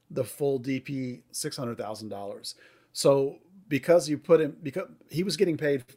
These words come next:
five fifty and it would have bumped up to, like, six,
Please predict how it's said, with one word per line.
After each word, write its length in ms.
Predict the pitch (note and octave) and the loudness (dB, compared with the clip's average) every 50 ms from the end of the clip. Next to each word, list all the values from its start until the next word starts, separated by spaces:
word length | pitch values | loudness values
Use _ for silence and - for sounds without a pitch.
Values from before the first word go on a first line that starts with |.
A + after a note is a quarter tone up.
| - _ _ _ | -20 _ _ _
five 240 | - D3 D3 D#3+ D#3+ | 0 2 2 2 2
fifty 320 | - E3 D3+ - C#3 B2 A#2+ | 0 -2 -2 0 -2 -2 -2
and 80 | B2 | -2
it 80 | B2 B2 | -2 2
would 140 | C3 D#3 D#3 | 2 2 2
have 140 | C#3 B2+ | 2 2
bumped 260 | - D3+ C#3 C3+ - - | 2 2 2 2 0 0
up 140 | C#3+ C3 - | 0 0 0
to, 100 | - C3 | -4 -6
like, 300 | A#2+ A#2+ A#2+ A#2 - - | -4 -4 -4 -4 -6 -6
six, 400 | - - - D3+ - - - | -6 -2 -2 -4 -4 -4 -12